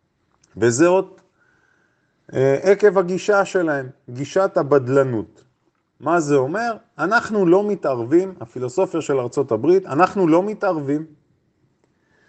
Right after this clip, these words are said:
ולא שולחים כוחות לסכסוכים שלא קשורים אלינו. בזמנו הם אמרו, "מה פתאום שאנחנו נתעסק עם מה שקורה באירופה בכלל?" אבל נאלצו להתערב,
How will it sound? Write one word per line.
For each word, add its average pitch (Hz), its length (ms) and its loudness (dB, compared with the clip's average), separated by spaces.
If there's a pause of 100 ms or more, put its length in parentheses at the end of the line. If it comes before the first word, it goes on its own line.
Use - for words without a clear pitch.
(800)
ולא 156 240 6
שולחים 180 580 0 (300)
כוחות 226 560 -2 (160)
לסכסוכים 143 800 -2
שלא 160 360 0
קשורים 123 500 -4
אלינו. 180 400 0
בזמנו 123 380 -6
הם 143 100 -4
אמרו, 156 480 -4
"מה 139 200 -2
פתאום 127 360 -6
שאנחנו 113 600 -6 (500)
נתעסק 131 520 -2 (200)
עם 104 160 -6
מה 113 140 -2
שקורה 107 460 -2
באירופה 92 600 -2
בכלל?" - 360 -16 (920)
אבל 180 380 2 (1300)
נאלצו 165 560 4
להתערב, 151 640 0